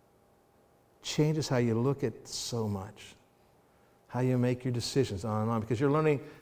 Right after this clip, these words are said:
to trust in the God who controls the money. So let's look here, the third thing.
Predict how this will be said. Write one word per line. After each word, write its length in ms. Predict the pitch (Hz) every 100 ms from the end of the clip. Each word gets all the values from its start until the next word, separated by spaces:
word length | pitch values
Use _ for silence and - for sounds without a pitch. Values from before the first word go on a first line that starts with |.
| -
to 100 | 135
trust 960 | - - 165 123 - - - - - - _ _ _ _ _ _ _ _ _ -
in 160 | 127 117
the 80 |
God 540 | 110 123 104 87 - - - - _ _ _ _ _ _ _ _ _
who 120 | - 127
controls 540 | 113 - 117 107 -
the 80 | 104
money. 380 | 98 90 - - - - - - - _ - - - -
So 180 | - 160
let's 240 | 190 -
look 200 | 160 147
here, 100 | -
the 100 | 120
third 340 | 107 180 170 147
thing. 280 | 104 87